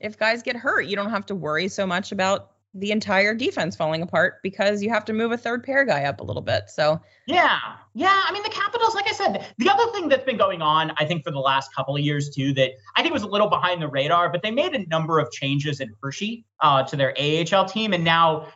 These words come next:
Speaker 2: they have a, they're basically playing the same style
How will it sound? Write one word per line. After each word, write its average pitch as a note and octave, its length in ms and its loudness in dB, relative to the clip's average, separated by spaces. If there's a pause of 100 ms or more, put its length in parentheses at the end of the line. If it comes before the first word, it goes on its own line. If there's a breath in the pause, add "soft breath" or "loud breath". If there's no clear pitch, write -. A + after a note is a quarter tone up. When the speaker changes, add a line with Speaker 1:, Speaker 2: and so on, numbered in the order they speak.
(120)
Speaker 2:
they F#3 100 4
have F#3+ 420 2
a, F3+ 280 0
they're F#3 140 2
basically A3+ 480 0
playing E3 400 -2
the C3+ 80 -2
same D3+ 360 0
style C#3+ 640 0